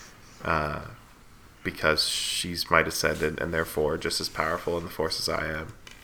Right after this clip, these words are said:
Um, but Ben shows up and he kills the Knights of Ren. Um, and so Palpatine changes his plan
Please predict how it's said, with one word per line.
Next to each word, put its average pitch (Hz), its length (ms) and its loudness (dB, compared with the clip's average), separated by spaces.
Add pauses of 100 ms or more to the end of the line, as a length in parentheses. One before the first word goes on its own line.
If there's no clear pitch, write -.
(720)
Um, 80 520 2 (1200)
but 90 340 12 (540)
Ben 98 260 10
shows 90 340 6
up 87 360 6
and 90 60 4
he 85 60 0
kills 92 300 6
the 87 80 2
Knights 85 240 2
of 87 140 -2
Ren. 82 360 0 (1400)
Um, 78 540 -2 (440)
and 85 180 -2
so 82 520 4
Palpatine 92 540 6
changes 98 400 6
his 87 160 2
plan 90 500 0